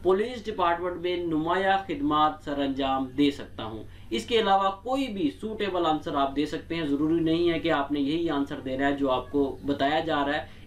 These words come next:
इससे अलावा, इससे बेहतरीन भी अगर कोई argument है, कोई point है आपके पास, तो वो आप interview panel के सामने रख सकते हैं। सवाल नंबर सत्रह,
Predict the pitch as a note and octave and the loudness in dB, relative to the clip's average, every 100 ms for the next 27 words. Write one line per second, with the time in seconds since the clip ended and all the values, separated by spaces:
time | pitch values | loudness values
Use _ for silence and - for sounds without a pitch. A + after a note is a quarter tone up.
0 | - A#3+ - A#3+ G#3+ D#3+ D3+ F3 - - | -12 -10 -2 2 4 4 2 2 -2 -8
1 | - - B3 - A#3 G3 F#3+ F#3+ F#3 G#3 | -18 -12 -10 -4 0 2 2 2 0 -2
2 | B3 A3+ A3+ F#3 F3+ F#3+ F#3 D#3 D#3 D#3 | -4 -2 0 2 2 4 6 4 0 -2
3 | D#3+ D3 D3+ D#3 E3 D#3+ C#3+ C#3+ D3+ D3+ | -4 -4 -2 -2 0 0 0 0 0 0
4 | E3+ E3+ C#3+ - C#3+ C3+ D3 - - - | 0 2 2 -2 -2 0 0 -2 -12 -2
5 | F#3+ F#3+ F#3+ E3+ D#3 D#3+ D#3 D#3 D#3+ D#3 | 2 6 6 6 4 2 -6 -6 -6 -4
6 | D3 C#3+ D3 C#3+ C#3 C3+ B2+ B2+ B2+ - | -2 -2 -2 -6 -6 -6 -6 -6 -6 -8
7 | C3 - G#2+ G#2 G2 - - E3 D#3+ C#3+ | -10 -8 -8 -8 -10 -6 -2 2 2 2
8 | C3 - C3 C3 E3+ | -4 -10 -12 -10 -10